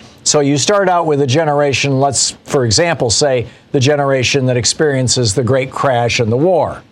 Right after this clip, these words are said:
And they fight, the, you know, they live through the Great Crash and they fight the war.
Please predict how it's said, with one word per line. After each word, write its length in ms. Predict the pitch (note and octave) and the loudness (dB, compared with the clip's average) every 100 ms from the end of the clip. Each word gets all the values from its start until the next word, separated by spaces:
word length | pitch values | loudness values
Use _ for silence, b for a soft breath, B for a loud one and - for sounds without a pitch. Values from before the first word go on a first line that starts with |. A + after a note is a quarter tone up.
| - - - - - - - - - - - - - | -20 -20 -20 -20 -20 -20 -20 -20 -20 -20 -20 -20 -10
And 180 | C3 C3 | -2 0
they 120 | C3+ | 2
fight, 520 | A#2+ - - F3 F3+ - - | 0 -4 0 0 0 -8 -4
the, 200 | D3 C#3 | 0 0
you 100 | C3+ | 2
know, 140 | C3 | 0
they 100 | A#2+ | 2
live 300 | B2 E3 F#3 | 2 2 2
through 160 | F#3+ F3 | 0 0
the 80 | |
Great 200 | D3 D#3 | 2 0
Crash 380 | C#3+ D#3 D3 C#3 | 0 0 0 0
and 100 | C#3 | 0
they 120 | B2 | -2
fight 340 | G#2+ - F3 C#3+ | -2 0 0 0
the 80 | C#3 | 0
war. 360 | B2 F#2+ - | 0 -2 -8